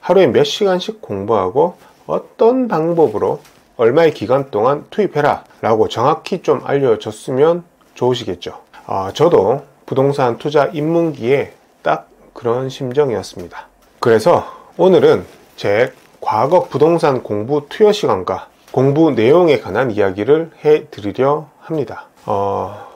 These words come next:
아시다시피 저는 부동산, 그 중에서도 월세가 나오는 상가, 상가주택, 다가구 등도 투자를 했었고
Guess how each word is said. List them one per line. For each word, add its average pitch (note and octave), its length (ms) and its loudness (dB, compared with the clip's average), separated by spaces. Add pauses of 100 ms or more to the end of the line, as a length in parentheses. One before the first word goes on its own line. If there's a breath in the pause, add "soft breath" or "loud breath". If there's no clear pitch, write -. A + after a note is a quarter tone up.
(120)
아시다시피 C#3+ 500 0
저는 A#2+ 500 -2 (220)
부동산, C3 560 -2 (220)
그 A#2 100 -2
중에서도 A#2 720 -2
월세가 D3+ 560 2
나오는 A2 480 -2 (100)
상가, A2 640 -4 (140)
상가주택, C#3 680 -4 (180 soft breath)
다가구 C3+ 680 -4
등도 B2 460 -6
투자를 D#3+ 500 -4
했었고 G2 540 -8